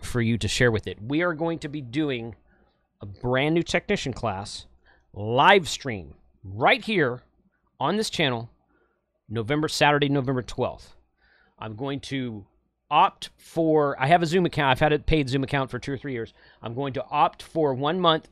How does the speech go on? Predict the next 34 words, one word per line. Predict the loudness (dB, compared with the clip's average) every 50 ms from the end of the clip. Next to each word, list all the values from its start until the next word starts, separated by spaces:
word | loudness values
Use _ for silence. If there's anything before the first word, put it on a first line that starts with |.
| -4
of | -4 -2 -2
a | -2 -4 -4
Zoom | -4 -2 -2 0 0 -2 0
webinar | 2 2 2 2 2 0 -2 -2 -2 -4
payment. | -6 -8 -10 -10 -12 -14 -18 -20 -20 -20 _ _ _ _ _ _ _ -12
So | -8 -6
I'm | -6
gonna | -6 -6
buy | -6 -2 2 4 6 6 8
a | 6 6
webinar, | 6 6 6 6 4 2 2 2 0 -2 -6 _ _ _ _ _ -4 -2
or | -2 0
the | 0 0
webinar | 4 6 6 6 6 4 4 2 2
attachment | 0 0 2 4 4 2 2 -2 -4 -6 -6
to | -8 -10
Zoom, | -8 -8 -10 -10 -12 -16 _ _ _ _ _ _ _ _ _ _ _ _ _ _ _ _ _ _ _ _ _ -20 -20 -20 -20 -16 _
which | -6 -4 -2 0
allows | 4 6 6 6 4 2
five | 0 2 2 4 4 4
hundred | 2 0 -2 -2 -4
people | -4 -2 -2
to | -4 -4
connect | -2 0 2 2 2 2 0 -2 2
as | 4 6 6 6 4 -2 -6 -10
attendees | -10 -8 -4 -2 -2 -2 0 -2 -4 -6 -6 -8 -10 -12 -14 _ _ -20 _ _ _ _ -10
and | -8 -4 -2
raise | -2 -2 0 0
hands | 0 0 0 0
and | -2 -2
ask | -4 -4 -8 -10
questions | -8 -8 -8 -8 -8 -10 -14 -12
and | -12 -12
whatnot. | -14 -14 -14 -14 -14 -16 -16